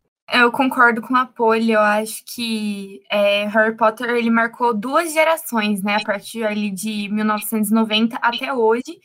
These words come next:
e eu acredito que isso não vai acabar, né, as crianças de hoje em dia ainda assistem os filmes e acredito que também leem os livros, eu acho que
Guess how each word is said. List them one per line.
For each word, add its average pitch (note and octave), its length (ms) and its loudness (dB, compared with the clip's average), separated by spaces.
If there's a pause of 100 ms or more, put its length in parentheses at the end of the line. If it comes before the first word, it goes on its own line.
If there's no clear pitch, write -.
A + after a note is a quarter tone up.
(400)
e A#3+ 640 -2
eu A3 60 2
acredito A#3+ 520 -4
que - 140 -10
isso D4 460 -2
não F#4 180 -8
vai D4 200 4
acabar, B3+ 520 0
né, G3+ 180 -4
as G#3 120 -4
crianças A#3+ 480 -4
de B3 100 -2
hoje A#3 180 -2
em A#3 120 0
dia G#3 460 0
ainda G#3+ 320 -2
assistem G#3 400 -10
os - 180 -14
filmes A3 480 -2 (120)
e F#3+ 260 -10 (280)
acredito G3+ 440 -4
que - 80 -20
também G3+ 420 0
leem G3+ 340 -6
os F#3+ 140 -8
livros, C4 540 -4 (600)
eu A#3 120 4
acho A#3+ 280 0
que C4+ 460 -8